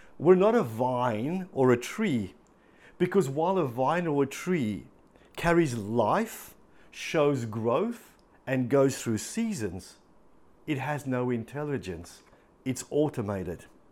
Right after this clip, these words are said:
And he says, "Well, while we can be kings, the church can be like a king or like a priest in a community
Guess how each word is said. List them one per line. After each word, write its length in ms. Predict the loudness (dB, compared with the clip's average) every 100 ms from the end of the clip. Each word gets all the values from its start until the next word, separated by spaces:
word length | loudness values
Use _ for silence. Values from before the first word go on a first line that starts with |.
| -20 -20 _ _ _ _ _ _ -20 -6
And 120 | 0
he 40 | 2
says, 220 | 2 2
"Well, 240 | 4 4
while 480 | 0 -10 -4 2 2
we 80 | 2
can 240 | -2 -4
be 120 | -2 -6
kings, 460 | -6 -4 -2 -4
the 80 | -6
church 300 | -4 -4 -4
can 140 | -6
be 160 | -4 0
like 180 | 0 -2
a 60 |
king 440 | -8 -2 -2 0 -4 -8 -12
or 220 | 2 4
like 300 | 6 4 4
a 40 | -2
priest 560 | -4 -2 0 -2 -4
in 120 | 0 0
a 60 |
community 680 | 0 -4 0 0 0 -2